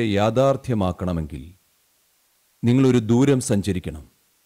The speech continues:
ആ ദൂരം സഞ്ചരിക്കുവാനുള്ള ധൈര്യവും പ്രതിബദ്ധതയും നിങ്ങൾക്കുണ്ടോ എന്നത് മാത്രമാണ് ചോദ്യം. നിങ്ങളുടെ ബുദ്ധിയുടെ നിലവാരം എന്താണ്, നിങ്ങളുടെ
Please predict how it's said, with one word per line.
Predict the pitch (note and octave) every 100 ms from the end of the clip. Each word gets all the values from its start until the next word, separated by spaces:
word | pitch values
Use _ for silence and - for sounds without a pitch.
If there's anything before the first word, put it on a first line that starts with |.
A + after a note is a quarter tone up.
| _ _ _ _ _ _ -
ആ | A#2+
ദൂരം | C3+ C3+ C#3 C3
സഞ്ചരിക്കുവാനുള്ള | B2 A#2 B2+ B2 C3 B2 A#2+ A#2 A2
ധൈര്യവും | G2+ A2+ A#2+ B2 A2+ G#2+ G2+ - _
പ്രതിബദ്ധതയും | A#2 A#2 C#3 C#3 A#2+ A#2+ A2+ A2
നിങ്ങൾക്കുണ്ടോ | G#2 A#2 A2+ G#2+ G#2+ G#2+
എന്നത് | G2 A2 A2+ G#2
മാത്രമാണ് | G2 A2+ B2+ A2+ F#2 F2
ചോദ്യം. | E2+ D2+ D2+ D2 _ _ _ _ _ _ -
നിങ്ങളുടെ | B2+ D3 C#3+
ബുദ്ധിയുടെ | A#2+ B2 G#2 C#3+ A#2 G2+ F2 E2 _ _ _ _ _ _ _ _ _ -
നിലവാരം | A#2+ B2 C3+ C#3+ C#3+ A#2+
എന്താണ്, | A2+ A2 G#2 G2 F#2 F2+
നിങ്ങളുടെ | G2+ A2 A#2+ A#2 A2